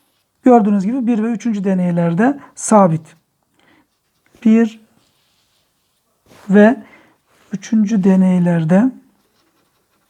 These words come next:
deneylerden, e, B sabitken,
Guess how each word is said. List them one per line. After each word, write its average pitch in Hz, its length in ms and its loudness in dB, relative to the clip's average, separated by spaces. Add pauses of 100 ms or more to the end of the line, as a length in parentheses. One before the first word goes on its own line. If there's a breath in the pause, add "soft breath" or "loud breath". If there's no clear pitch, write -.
(1700)
deneylerden, 185 720 2 (960 loud breath)
e, 196 200 2 (160)
B 269 220 4
sabitken, 262 920 0